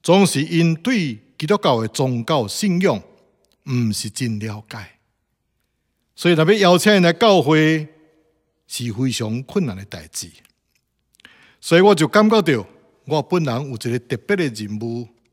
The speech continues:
有一个使命，就是要来将这个基督教的福音甲伊本土化。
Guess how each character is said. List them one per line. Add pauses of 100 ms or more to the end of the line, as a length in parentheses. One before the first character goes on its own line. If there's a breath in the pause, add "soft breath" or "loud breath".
(140)
有
一
个
使
命， (840 soft breath)
就
是
要
来
将
这
个
基
督
教
的 (260)
福
音 (420)
甲
伊 (100)
本
土
化。